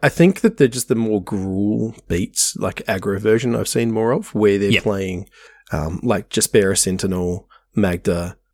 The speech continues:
Speaker 1: a Seeker's Chariot, and then sometimes they're going up to Goldspan, but I'm usually dead before that, so.
Speaker 2: <laughs> Yeah. So, uh, like, yeah, it, it, it's a, it's a Gruul aggressive deck. We've seen these before. There's usually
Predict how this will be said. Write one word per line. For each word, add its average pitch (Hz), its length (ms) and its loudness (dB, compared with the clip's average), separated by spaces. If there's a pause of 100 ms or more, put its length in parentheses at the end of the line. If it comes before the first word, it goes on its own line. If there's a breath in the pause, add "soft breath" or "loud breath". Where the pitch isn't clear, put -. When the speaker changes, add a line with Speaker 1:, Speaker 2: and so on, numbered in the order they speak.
(180)
Speaker 1:
a 104 60 4
Seeker's - 320 0
Chariot, 87 640 -2
and 107 120 0
then 95 200 0
sometimes 95 360 -4
they're 87 140 -4
going 87 260 -2
up 85 100 -8
to 95 100 -6
Goldspan, 87 480 -4
but 92 100 -8
I'm 101 100 -2
usually 92 220 -6
dead 85 320 -6
before - 300 -8
that, 87 280 -8
so. - 220 -6
Speaker 2:
<laughs> - 1500 0
Yeah. 104 200 2 (500 loud breath)
So, 135 400 4
uh, - 20 0
like, 143 400 0 (360)
yeah, 123 120 6
it, 113 260 6
it, - 240 4
it's 165 220 4
a, 131 480 8 (100)
it's 147 140 4
a 151 40 6
Gruul 170 280 6
aggressive 101 360 0
deck. 135 320 0
We've 170 260 2
seen 147 200 4
these 123 160 6
before. 101 480 4 (140)
There's 113 200 2
usually 104 600 4